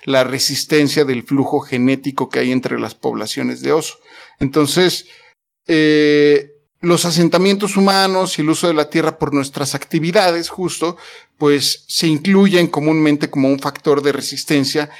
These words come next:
en este flujo genético. Y aunque hay que considerar las actividades humanas,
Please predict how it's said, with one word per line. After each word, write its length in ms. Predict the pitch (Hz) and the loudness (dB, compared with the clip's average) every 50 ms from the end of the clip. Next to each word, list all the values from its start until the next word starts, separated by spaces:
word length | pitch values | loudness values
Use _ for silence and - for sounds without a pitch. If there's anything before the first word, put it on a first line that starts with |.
| - - - | -20 -4 0
en 160 | 156 147 151 | 2 2 2
este 300 | 147 147 147 - 165 151 | 2 2 2 0 0 0
flujo 440 | - - 170 170 156 135 - 170 143 | 0 0 2 4 4 4 2 -2 -2
genético. 680 | - - 143 143 160 165 160 - 135 - - 127 - - - _ _ _ _ _ _ _ 131 139 - - | 0 0 2 2 2 0 0 -4 -8 -8 -8 -12 -12 -16 -20 _ _ _ _ _ _ _ -18 -18 -14 -10
Y 100 | - 185 | 0 2
aunque 240 | 196 202 214 202 311 | 2 4 4 4 2
hay 100 | 349 339 | 2 2
que 120 | - 427 440 | 2 0 2
considerar 520 | 370 359 262 - 240 233 226 233 240 233 | 4 2 2 4 2 2 4 4 2 2
las 220 | 269 269 247 - | 2 0 0 0
actividades 680 | 240 - - - 185 175 175 190 196 220 226 220 - - | -4 -6 -6 -4 -2 0 0 2 2 2 0 -2 -2 -2
humanas, 640 | 190 190 214 214 196 175 175 208 269 - - - | 0 2 2 2 2 0 0 -2 -2 -4 -6 -10